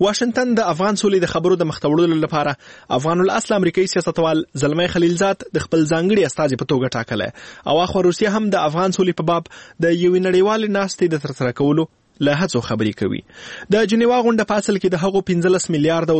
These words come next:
دوه سوه میلیونه ډالر اژمنه شوې مرستو د پایلو د ارزولو لپاره دایریږي چې په دوه زره شپاړسم کال کې له افغانستان سره شوي. خو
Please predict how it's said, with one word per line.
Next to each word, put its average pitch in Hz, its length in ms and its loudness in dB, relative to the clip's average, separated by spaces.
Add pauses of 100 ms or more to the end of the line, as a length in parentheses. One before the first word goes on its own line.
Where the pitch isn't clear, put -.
(120)
دوه 180 100 2
سوه 156 220 0
میلیونه 147 380 2
ډالر 143 260 2
اژمنه 123 360 -2
شوې 156 280 2
مرستو 143 280 -2
د 120 140 -4
پایلو 151 260 2
د 123 60 0
ارزولو 135 400 2
لپاره 127 400 0
دایریږي 175 420 0
چې 240 80 4 (480)
په 208 160 2
دوه 208 160 0
زره 202 140 -2
شپاړسم 185 460 -2
کال 180 120 0
کې 170 140 0
له 131 100 0
افغانستان 139 400 -2
سره 113 220 -4
شوي. 107 180 -4 (400)
خو 254 160 2